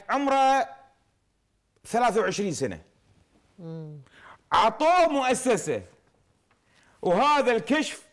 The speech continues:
Speaker 1: دعم اعلاف. بحاصة. دعم احلاف. والله العظيم شيء، شيء ما، ما ادري.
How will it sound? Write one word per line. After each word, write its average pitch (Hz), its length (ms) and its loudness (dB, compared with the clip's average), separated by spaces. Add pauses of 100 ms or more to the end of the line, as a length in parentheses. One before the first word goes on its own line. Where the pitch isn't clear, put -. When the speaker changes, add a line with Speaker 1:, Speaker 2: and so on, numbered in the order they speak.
(440)
Speaker 1:
دعم 311 440 2
اعلاف. 254 460 4 (760)
بحاصة. 359 840 4 (240)
دعم 320 340 2
احلاف. 320 520 2
والله 127 440 -4
العظيم 135 380 -6
شيء، 208 440 -6
شيء - 260 -12
ما، 143 280 -6
ما 127 160 -6
ادري. - 180 -8